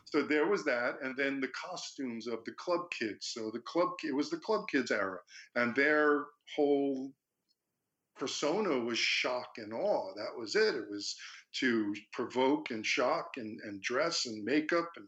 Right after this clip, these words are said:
hair and, you know, green, blue lipstick and twenty foot platform shoes. So, um, and then the music, what was playing, all, the D Js were all innovating and playing house and rave and, and techno. And so it was a way to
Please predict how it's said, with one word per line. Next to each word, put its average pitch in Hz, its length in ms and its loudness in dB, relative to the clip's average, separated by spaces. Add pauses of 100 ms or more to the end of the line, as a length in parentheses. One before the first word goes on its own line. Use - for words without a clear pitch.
hair 147 320 2
and, 104 100 -12 (760)
you 127 80 2
know, 117 200 4
green, 123 280 2
blue 147 180 6
lipstick 165 500 0
and 113 260 -6 (380)
twenty 147 200 2
foot 147 260 0 (100)
platform 135 520 0
shoes. 175 560 0
So, 120 280 0 (340)
um, 117 400 0 (360)
and 131 140 2
then 135 340 2
the 135 60 0
music, 185 440 0
what 127 140 -2
was 123 120 0
playing, 135 280 0
all, 131 240 0
the 123 80 0
D 190 220 -4
Js 104 400 0
were 110 120 2
all 110 200 2
innovating 110 580 2
and 101 120 -10
playing 107 340 -2
house 107 460 -4
and 107 180 -4
rave 107 380 0
and, 101 240 -4
and 104 200 -4
techno. 110 560 -2
And 107 140 -6 (340)
so 120 520 4
it 156 140 6
was 151 420 2 (380)
a 127 260 2
way 156 320 6
to 135 260 0